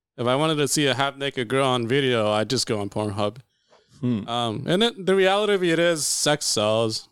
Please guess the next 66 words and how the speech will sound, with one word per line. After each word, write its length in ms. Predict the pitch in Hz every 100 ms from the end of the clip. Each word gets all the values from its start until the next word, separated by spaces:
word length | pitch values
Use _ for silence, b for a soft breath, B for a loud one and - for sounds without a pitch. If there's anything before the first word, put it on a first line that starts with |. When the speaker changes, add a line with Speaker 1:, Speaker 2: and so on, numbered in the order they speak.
| _
Speaker 1:
That's, 320 | 127 120 - - -
that's 640 | 113 - - - - - - -
on, 200 | 117 117
that's 180 | 120 123
the 100 | 127
honest 300 | 120 117 -
truth. 280 | - 135 151 b b _ _
But 100 | 147
it, 180 | 151 151
just 160 | 165 202
like 120 | 180
they 120 | 131
said, 180 | 135 135
you 60 | 139
don't 100 | 160
have 140 | 139
to 100 | 104
do 260 | 92 98 98
that 240 | 101 98
'cause, 280 | - 117 104
um, 400 | 107 104 98 98 - _ _ _ _ _ _ -
Speaker 2:
Just 180 | 120 131
like 180 | 147
our 60 | 110
Speaker 1:
it's 100 | 101
Speaker 2:
OnlyFans 460 | 110 107 - 82 78
advice, 340 | 78 82 -
you 60 | 104
don't 140 | 120
have 140 | 92 -
to 80 |
do 120 | 73 69
it. 160 | - 190
Speaker 1:
Exactly, 320 | 208 220 202
yeah. 120 | 180
And 160 | 131 151
it's 160 | 156
because, 400 | - 208 214 208
um, 300 | 202 180 139 -
here, 160 | 147 196
here's 200 | 175 214
the 80 | 196
thing. 300 | 156 104 95
She, 300 | - 151 -
she 160 | - 147
has 160 | 180 226
a 60 |
leg 320 | 139 147 123
up 200 | 113 139
because 220 | - 120 107
she's 160 | 120
a 80 | 101
female. 560 | - 104 120 147 185 - _ _ 110
Speaker 2:
Leg 200 | 107 98
up 120 | 131
Speaker 1:
And, 180 | 151 -
Speaker 2:
'cause 140 | 110
Speaker 1:
and 80 | 147
Speaker 2:
she's 140 | 170
Speaker 1:
this 20 |
Speaker 2:
a 40 | 196
Speaker 1:
is, 60 | 185
'cause 100 | 110
Speaker 2:
female? 180 | 143 214
Speaker 1:
this 40 | 233
is, 180 | 185